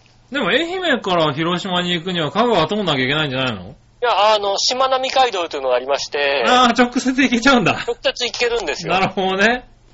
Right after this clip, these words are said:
Speaker 2: ね。
Speaker 1: はい。
Speaker 2: まあ、じゃあ、それでいいかなと。
Speaker 1: おう。
Speaker 2: 考えたわけですよ。
Speaker 1: うん。
Speaker 2: まあ、愛媛からね、しまなみ海道通っ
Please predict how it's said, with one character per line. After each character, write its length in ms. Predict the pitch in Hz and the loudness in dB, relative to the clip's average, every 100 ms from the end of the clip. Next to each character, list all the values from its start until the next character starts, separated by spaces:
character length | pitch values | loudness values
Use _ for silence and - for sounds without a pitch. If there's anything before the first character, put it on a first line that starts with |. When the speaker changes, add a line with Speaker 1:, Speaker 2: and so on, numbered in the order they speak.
| - | -10
Speaker 2:
ね。 300 | 151 160 156 | -4 -2 -2
Speaker 1:
は 180 | 175 165 143 104 | -2 -2 -2 -4
い。 140 | 95 - - _ - - 247 | -10 -20 -20 _ -20 -16 0
Speaker 2:
ま 80 | 247 | 0
あ、 40 | |
じ 100 | 196 | 4
ゃ 100 | 247 | 2
あ、 40 | 156 | 2
そ 140 | 196 | 0
れ 80 | 220 | -2
で 160 | 247 277 | -2 -2
い 80 | |
い 20 | 320 | -2
か 140 | 165 | -2
な 120 | 131 | -2
と。 200 | - - - - | -6 -10 -12 -8
Speaker 1:
お 240 | 180 151 98 | -6 -4 -6
う。 40 | - - - - - _ _ _ - - | -14 -18 -20 -20 -20 _ _ _ -12 -2
Speaker 2:
考 200 | 202 196 196 | 0 2 2
え 60 | |
た 100 | 156 | 2
わ 80 | 110 | -2
け 60 | 101 | -4
で 100 | 92 | -12
す 120 | - | -14
よ。 120 | 101 - _ | -16 -18 _
Speaker 1:
う 40 | 190 | -8
ん。 280 | 180 107 - _ _ 175 | -8 -8 -14 _ _ -2
Speaker 2:
ま 100 | 175 | 0
あ、 20 | |
愛 200 | 151 139 | 0 -2
媛 220 | 135 120 | -4 -4
か 80 | 117 | -2
ら 180 | 110 120 | -2 -2
ね、 440 | 165 190 110 - - _ - | -2 0 -2 -6 -14 _ -10
し 100 | 123 | -4
ま 80 | |
な 80 | 113 | -4
み 120 | 107 | -4
海 180 | - 107 | -4 -4
道 120 | 98 | -4
通 100 | 95 | -4
っ 20 | 101 | -4